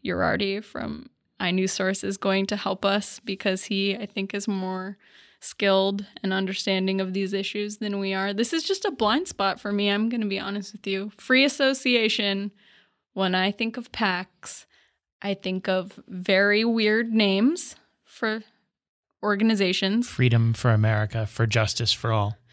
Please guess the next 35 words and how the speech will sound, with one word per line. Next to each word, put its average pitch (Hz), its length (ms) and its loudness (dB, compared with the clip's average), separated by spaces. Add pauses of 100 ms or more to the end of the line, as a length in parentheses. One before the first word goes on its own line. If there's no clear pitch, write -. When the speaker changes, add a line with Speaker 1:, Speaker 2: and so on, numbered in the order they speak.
(320)
Speaker 1:
American 220 640 2
citizens 214 680 0
who 220 100 0
love 202 600 2
rainbows 202 560 0
and 214 200 -4
freedom. 190 560 -4 (1040)
And 190 300 -6
tacos 190 580 -2
would 185 160 -4
maybe 175 300 -2
be 180 160 -2
my 175 200 -2
pac. - 440 -14
Speaker 2:
For 127 300 2
good 110 200 4
things, 117 520 2
against 113 320 2
bad 104 280 0
things. 104 360 -2
Speaker 1:
Mm-hmm. 202 240 -2 (840)
Speaker 2:
Um, 127 400 4
I 156 40 2
covered 285 280 2
a 170 60 4
little, 147 160 2
I 156 100 6
covered 170 300 2
some 127 140 2
political 123 280 2
action 110 240 -2
committees 117 240 -2
before 123 280 -4
and 127 200 6
some 123 360 2